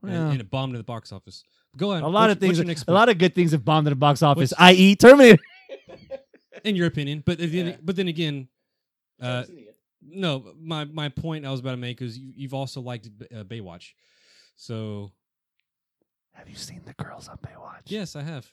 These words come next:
Speaker 2: Oh.
Speaker 1: And that doesn't, that, that, that only satisfies so much.
Speaker 2: Okay, so you wanna have The Rock as Mister Fantastic?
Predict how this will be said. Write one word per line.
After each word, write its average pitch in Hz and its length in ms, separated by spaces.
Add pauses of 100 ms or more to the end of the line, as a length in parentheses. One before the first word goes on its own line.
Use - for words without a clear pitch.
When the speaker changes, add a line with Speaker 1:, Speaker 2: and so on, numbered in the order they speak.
(100)
Speaker 2:
Oh. 113 480
Speaker 1:
And 123 260 (120)
that 131 120
doesn't, 139 420
that, 151 760
that, 170 320 (100)
that 180 160
only 185 180
satisfies 156 480
so 156 140
much. 139 300 (120)
Speaker 2:
Okay, 151 220
so 151 120
you 147 80
wanna 147 200
have 131 140
The 117 80
Rock 117 280
as 139 140
Mister 147 200
Fantastic? 143 500